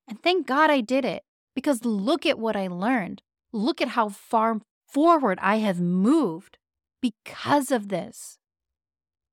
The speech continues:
We have got to create this environment within us that is based on love,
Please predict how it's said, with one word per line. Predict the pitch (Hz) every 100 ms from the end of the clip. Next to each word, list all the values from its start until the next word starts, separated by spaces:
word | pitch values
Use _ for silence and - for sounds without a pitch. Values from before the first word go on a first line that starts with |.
| _ _ _ -
We | 262
have | 302 269
got | 233 233 262 -
to | 233
create | - 208 214 240
this | 196 220
environment | 190 180 185 214 220 185 175 -
within | 208 208 220 226 _ 220 208 214
us | 160 196 - - _ _ _ _ _ _ _ _ _ -
that | 233
is | 214
based | - 302 330 -
on | 196 170 165
love, | 175 156 -